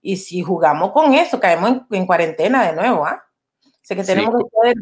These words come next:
Speaker 1: bien precavidos y usar las oportunidades que nos están permitiendo salir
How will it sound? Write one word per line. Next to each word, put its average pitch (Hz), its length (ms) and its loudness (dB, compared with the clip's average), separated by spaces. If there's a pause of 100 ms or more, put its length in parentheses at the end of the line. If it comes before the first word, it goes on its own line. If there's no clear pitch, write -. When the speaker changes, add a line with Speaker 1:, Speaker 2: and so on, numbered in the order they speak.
(100)
Speaker 1:
bien 196 300 -2
precavidos 254 720 0
y 202 220 -4
usar 190 420 -2
las 240 220 0
oportunidades 185 720 -4
que 202 100 -6
nos 175 140 -6
están 185 220 -6
permitiendo 196 680 -2
salir 202 680 -2